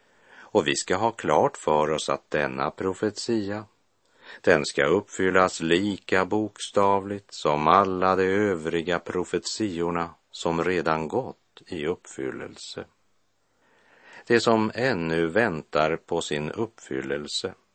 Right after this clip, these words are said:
ska också i detalj bli uppfyllt. Och Jesus själv, han uttrycker det så här i Markus tretton, verserna trettioett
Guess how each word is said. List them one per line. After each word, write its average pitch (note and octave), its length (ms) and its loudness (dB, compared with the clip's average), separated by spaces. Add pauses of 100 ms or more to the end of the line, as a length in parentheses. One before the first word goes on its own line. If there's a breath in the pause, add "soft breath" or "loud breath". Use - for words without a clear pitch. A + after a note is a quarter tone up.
(440)
ska - 220 0
också F#2+ 320 0
i D#2+ 80 0
detalj C#2+ 1040 -4
bli E2+ 640 -8
uppfyllt. - 720 -8 (1300 loud breath)
Och D#2 160 0
Jesus E2 800 -2
själv, F2 560 -4 (580 soft breath)
han D#2+ 420 0
uttrycker F#2+ 680 -2
det D#2 200 0
så G#2 280 -2
här - 580 -8 (220)
i G2+ 180 0
Markus E2 600 0
tretton, E2 920 -6 (520)
verserna E2 580 0
trettioett E2 960 -4